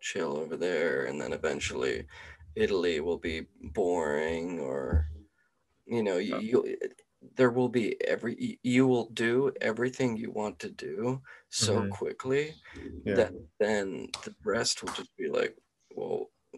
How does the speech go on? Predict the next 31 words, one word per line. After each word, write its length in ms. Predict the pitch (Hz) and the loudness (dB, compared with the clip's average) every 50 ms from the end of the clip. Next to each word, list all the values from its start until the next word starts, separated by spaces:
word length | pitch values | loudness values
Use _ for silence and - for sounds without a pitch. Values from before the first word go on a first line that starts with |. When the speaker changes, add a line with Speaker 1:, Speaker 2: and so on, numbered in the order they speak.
| - | -10
Speaker 1:
why 200 | - 98 95 95 | -4 -2 0 0
do 140 | - - 87 | 0 2 2
I 120 | 87 92 | 4 4
even 260 | 95 - - - 98 117 | 4 4 2 0 -2 0
have 320 | 127 127 - - - - | 0 -2 -2 -4 -6 -6
to 100 | - - | -8 -4
go 240 | - - - - 87 | -2 -2 -2 0 0
out? 400 | 98 104 101 95 - - - - | 0 0 0 -2 -6 -10 -12 -12
Like, 180 | 80 82 - _ _ _ _ _ _ _ _ - - | -12 -12 -12 _ _ _ _ _ _ _ _ -6 -2
I've 220 | 110 110 - - | 0 0 0 0
already 240 | 87 87 - 101 98 | 0 0 2 2 0
Speaker 2:
Yeah. 200 | 95 95 - - | 0 -2 -2 -4
Speaker 1:
done 100 | 95 95 | -4 -6
it." 200 | - - - - - | -6 -6 -6 -8 -8
And 300 | - 104 - - - - _ _ _ _ - - - - - - - - - - - - - - - - - - - - | -10 -10 -10 -10 -12 -16 _ _ _ _ -20 -20 -20 -20 -20 -20 -18 -18 -16 -16 -18 -18 -20 -20 -20 -20 -20 -20 -14 -8
yeah, 200 | - - 107 80 73 | 2 4 4 4 4
man. 160 | 131 - 120 | 2 2 2
Speaker 2:
Yeah. 180 | 113 107 101 95 | 4 4 4 2
Speaker 1:
So 480 | - - - - - 90 95 95 - - - - - - - - - _ _ _ _ - | 0 -6 -8 -10 -8 -6 -6 -6 -8 -8 -14 -18 -20 -20 -20 -20 -20 _ _ _ _ -4
Speaker 2:
I 80 | 123 | -2
think 160 | 127 151 156 | 0 2 6
that's 200 | 143 120 101 - | 6 6 4 4
true. 400 | - - - 101 95 92 95 95 98 107 | -4 -6 -4 -2 -2 -2 -4 -6 -8 -8
You 140 | 104 107 107 | -4 -2 0
just, 320 | 110 104 - - - - - 107 - - - - - - - - - _ _ _ _ _ _ _ _ _ _ - | 0 0 -2 -6 -12 -14 -18 -18 -16 -14 -14 -14 -14 -16 -18 -20 -20 _ _ _ _ _ _ _ _ _ _ -6
it's 200 | - 117 - - | -6 -6 -4 2
definitely 360 | - 131 117 - 131 127 120 | 4 4 4 6 6 6 6
about 400 | 110 101 101 101 101 98 - - _ _ _ - - - - - - - - _ _ - | 6 6 8 6 6 6 4 -2 _ _ _ -20 -20 -20 -20 -20 -20 -20 -20 _ _ -4
the 80 | 117 | -4
journey 480 | 104 110 117 107 101 101 98 98 98 98 | -2 0 0 0 2 2 0 0 -2 -2
and 240 | 95 95 95 95 | -2 -2 -4 -6